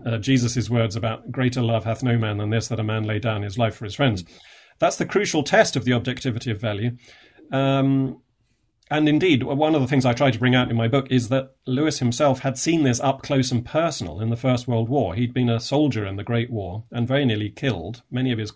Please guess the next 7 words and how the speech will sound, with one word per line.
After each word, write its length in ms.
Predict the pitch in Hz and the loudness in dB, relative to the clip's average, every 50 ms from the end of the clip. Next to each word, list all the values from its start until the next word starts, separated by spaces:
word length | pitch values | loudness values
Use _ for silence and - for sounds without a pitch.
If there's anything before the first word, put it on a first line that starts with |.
| _ _ _ _ _ | _ _ _ _ _
close 260 | - 131 120 113 - | -4 -4 -2 -2 -4
friends 320 | - - - 123 117 117 113 | -6 -6 -4 -2 -2 -2 -2
and 100 | 113 104 | -4 -4
comrades 480 | - 135 120 120 113 107 107 104 110 | -2 -2 0 0 0 -2 -4 -4 -4
were 160 | 117 127 135 131 | -2 -2 -2 -2
killed. 320 | 127 - 85 80 92 98 - _ _ - - - - - - - - _ _ _ _ - | -4 -8 -12 -12 -12 -14 -18 _ _ -20 -20 -20 -20 -20 -20 -20 -20 _ _ _ _ -4
Um, 380 | 117 120 120 123 123 123 120 | -2 0 2 2 2 2 -2